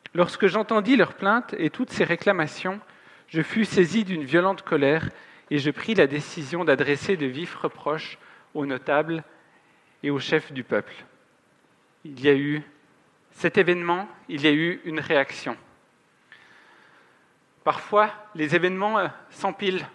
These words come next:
On n'est pas capable de dire, « On va faire ça, puis ça, puis ça. » Parfois, il faut ajuster des choses et faire des, comme on dit dans la gestion de projet, des choses en parallèle.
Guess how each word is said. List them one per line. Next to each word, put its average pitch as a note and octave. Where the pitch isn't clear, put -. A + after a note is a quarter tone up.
On C#3+
n'est D#3+
pas F3
capable G3
de E3
dire, « F3
On C#3
va F3
faire -
ça, F#3
puis F#3+
ça, F3
puis F3
ça. » D#3
Parfois, F3
il F3
faut F#3
ajuster F3
des F3+
choses G#3
et E3+
faire G3
des, D#3
comme D3
on D3+
dit E3
dans D#3
la D3+
gestion E3+
de D#3+
projet, F#3
des F#3
choses G3
en F#3
parallèle. G3